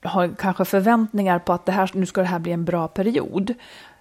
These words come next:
Eh, sen vet vi att jättemånga separerar efter sommaren, för det blev inte bra och det står tydligt. Så då satt jag och tänkte så här. Ska man, o-, om man är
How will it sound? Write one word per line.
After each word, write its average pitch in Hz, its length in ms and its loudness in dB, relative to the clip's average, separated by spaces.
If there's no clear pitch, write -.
Eh, 170 320 0
sen 220 220 0
vet 262 280 0
vi 202 40 4
att 180 120 -4
jättemånga 180 420 -2
separerar 254 600 0
efter - 220 -8
sommaren, - 320 -8
för 190 100 -2
det 202 100 4
blev 196 380 2
inte - 220 -6
bra 98 160 2
och - 180 0
det 165 80 -2
står 165 140 -4
tydligt. - 440 -8
Så 214 60 -4
då 240 80 4
satt - 220 0
jag 285 60 2
och 240 60 -2
tänkte 202 260 0
så 220 100 -2
här. 214 320 -2
Ska - 320 2
man, 269 280 0
o-, - 220 0
om 277 100 6
man 294 240 4
är 339 360 4